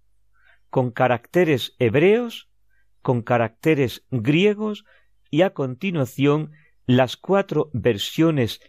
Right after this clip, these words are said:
griegas que había del texto del Antiguo Testamento. No solo eso, sino que ilustró el texto sagrado con escolios, es decir,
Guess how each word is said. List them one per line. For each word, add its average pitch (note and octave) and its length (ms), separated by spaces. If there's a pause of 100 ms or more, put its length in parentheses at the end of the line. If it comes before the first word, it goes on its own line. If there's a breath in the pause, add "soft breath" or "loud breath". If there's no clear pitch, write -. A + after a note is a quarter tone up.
(160)
griegas C3 760
que G3+ 180
había A#2+ 460 (240 soft breath)
del E3 320
texto - 640
del A2+ 220
Antiguo A#2 460
Testamento. F#2+ 880 (880)
No A3+ 160
solo E3 320
eso, A2+ 480
sino C3+ 380
que C#3 100
ilustró C3+ 540
el B2+ 140
texto F#3 360
sagrado C#3 640 (460 loud breath)
con B2 200
escolios, B2 880 (480)
es C3+ 220
decir, B2 480